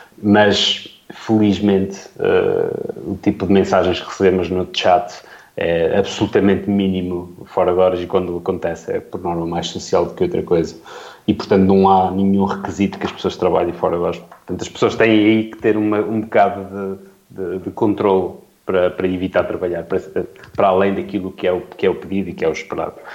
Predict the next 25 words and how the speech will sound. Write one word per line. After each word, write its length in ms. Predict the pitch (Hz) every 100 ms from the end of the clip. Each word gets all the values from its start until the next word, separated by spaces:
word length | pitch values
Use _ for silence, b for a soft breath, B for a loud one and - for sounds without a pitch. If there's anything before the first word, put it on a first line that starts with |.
| B B B _ - 107
E 140 | 104
acho 340 | 87 - -
que, 500 | - 95 90 90 87 85
pronto, 280 | 95 80 -
tem 140 | 90
que 100 | 85
haver 180 | 90 92
alguma 400 | 92 90 104 101
maturidade 600 | 98 95 104 95 95 90
emocional 500 | 92 90 101 90 85
para 140 | 85
saber 300 | 87 - 90
quando 220 | 85 87 85
parar. 360 | 90 - - B B B B
Eh, 560 | - 90 85 87 87 85 -
mas 240 | 113 123 113
acho 240 | 101 -
que 140 | -
todas 280 | - 110 104
as 80 | 98
pessoas 280 | - 104 -
que 80 | -
temos 220 | 92 87
neste 260 | 92 -
momento 220 | 92 90